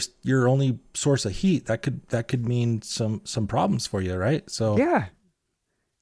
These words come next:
Speaker 2: I mean, the, the common sense, I mean, like you said, I mean, propane is there for you. It's easy, it's affordable, it's abundant, I, and it's clean.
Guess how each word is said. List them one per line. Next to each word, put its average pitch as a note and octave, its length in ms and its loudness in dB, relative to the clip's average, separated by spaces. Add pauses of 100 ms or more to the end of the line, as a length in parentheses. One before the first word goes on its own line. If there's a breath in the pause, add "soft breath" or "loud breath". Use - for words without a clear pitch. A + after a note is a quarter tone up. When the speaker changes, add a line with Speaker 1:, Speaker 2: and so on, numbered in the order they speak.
(200)
Speaker 2:
I D3 40 0
mean, D3+ 220 4
the, D3+ 220 0
the D#3+ 120 2
common G#3 340 2
sense, F3+ 400 0
I B2 60 0
mean, C3 240 2
like A2+ 260 2
you C#3+ 80 4
said, D3 340 2
I G2 60 0
mean, G#2+ 160 2
propane A#2 480 2
is G2 120 -4
there A2 200 2
for G2+ 220 -2
you. F#2+ 180 0
It's F2+ 180 -4
easy, A2 360 0
it's G2 140 -4
affordable, G2+ 600 0
it's F2 140 -8
abundant, G2+ 560 0 (300 loud breath)
I, A2 100 0
and C3 220 2
it's - 140 -2
clean. F#3 680 -2